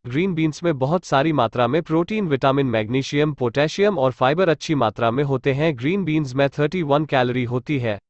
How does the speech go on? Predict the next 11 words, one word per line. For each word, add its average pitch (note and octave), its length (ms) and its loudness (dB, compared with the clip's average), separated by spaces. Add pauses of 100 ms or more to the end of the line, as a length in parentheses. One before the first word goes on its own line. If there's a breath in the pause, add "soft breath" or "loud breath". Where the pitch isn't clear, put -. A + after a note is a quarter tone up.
(280)
हरी E3+ 220 0
सब्जियों D3+ 420 0
में F3+ 120 2
विटामिन E3 500 0
और B2+ 160 2
मिनरल E3 400 0
की D3+ 140 -2
मात्रा B2 340 0
ज्यादा A#2 340 2
होती A2+ 340 -4
है। F2 180 -12